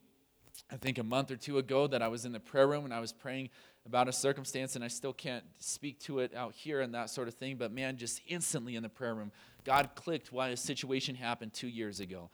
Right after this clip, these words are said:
I had no clue why that situation had happened. I, I had actually forgotten about it and that sort of thing. But now, two years later, God just, boom, in the prayer room revealed to me why that situation had happened two years prior, that, that this is the reason you went through this,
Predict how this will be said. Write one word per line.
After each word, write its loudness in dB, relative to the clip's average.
I 2
had 2
no -2
clue -2
why 10
that 4
situation -4
had -8
happened. 0
I, 4
I 2
had 4
actually -4
forgotten -6
about 0
it -2
and -6
that -8
sort -4
of -10
thing. -6
But -2
now, 6
two -2
years 6
later, 6
God 2
just, -6
boom, 2
in -4
the -2
prayer 2
room -2
revealed -2
to -8
me -2
why 4
that -2
situation -2
had -14
happened -4
two -2
years -2
prior, -4
that, -8
that -6
this -2
is -4
the -2
reason -4
you -4
went -6
through -8
this, -2